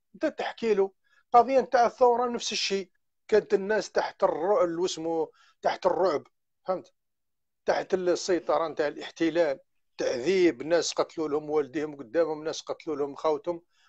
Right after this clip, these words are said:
قدامهم، د-، د-، واسمه اسر بالكامل دمروها، عائلات بالكامل حرقوها، آه، ناس تعذبوا قدامهم. وبت-، وفي تلك المرحله الجزائر كانت عايشه في فتره نتاع احتلال، كانت تتطلب وقت،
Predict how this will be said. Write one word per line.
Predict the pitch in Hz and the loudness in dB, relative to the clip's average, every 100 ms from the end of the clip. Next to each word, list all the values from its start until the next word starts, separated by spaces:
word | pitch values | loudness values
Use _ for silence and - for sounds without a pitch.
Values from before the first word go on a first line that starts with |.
| _ | _
قدامهم، | 123 127 104 180 156 160 151 | -12 -4 2 2 2 -2 -4
د-، | 139 156 | -6 -4
د-، | 156 143 160 | -4 -4 -8
واسمه | 143 - 151 143 147 135 156 143 139 139 143 - | -12 -6 -2 0 -2 -6 -6 -4 -2 -2 -4 -8
اسر | 135 165 147 | -4 -2 -2
بالكامل | 123 143 123 170 156 143 127 | -6 -8 -6 -4 -4 -6 -8
دمروها، | 143 139 143 165 143 156 151 - - _ | -8 -6 -2 -2 -2 0 -2 -4 -18 _
عائلات | 120 139 147 156 120 | -6 -4 0 0 -2
بالكامل | 131 113 151 139 120 | -8 -2 -2 -2 -4
حرقوها، | 151 123 - 180 151 165 151 _ _ _ _ - | -4 -2 2 4 4 4 2 _ _ _ _ -4
آه، | 139 | -2
ناس | 143 160 - | 0 0 0
تعذبوا | 175 151 127 127 139 | 0 0 -2 -2 -4
قدامهم. | 117 98 127 120 226 233 _ _ _ _ | -4 -4 -4 -2 -6 -8 _ _ _ _
وبت-، | 143 151 151 139 175 | -2 2 2 0 0
وفي | 170 143 208 | -2 -4 -6
تلك | 233 190 | -6 -6
المرحله | 175 160 160 120 120 220 | -6 -2 -2 -2 -2 -2
الجزائر | 208 165 117 151 175 190 | 0 0 2 2 2 -2
كانت | - 185 170 156 | -2 -4 -2 -2
عايشه | 160 156 - | -2 -2 -4
في | 123 127 | -6 -8
فتره | 160 - 127 | -8 -6 -6
نتاع | 113 - - | -6 -6 -6
احتلال، | - - - 110 196 214 | -8 -12 -8 -2 -2 -2
كانت | - 160 139 - | -4 -4 -4 -8
تتطلب | - 143 - 170 143 120 | -6 -8 -2 -2 0 -2
وقت، | 110 180 180 | 0 -2 -4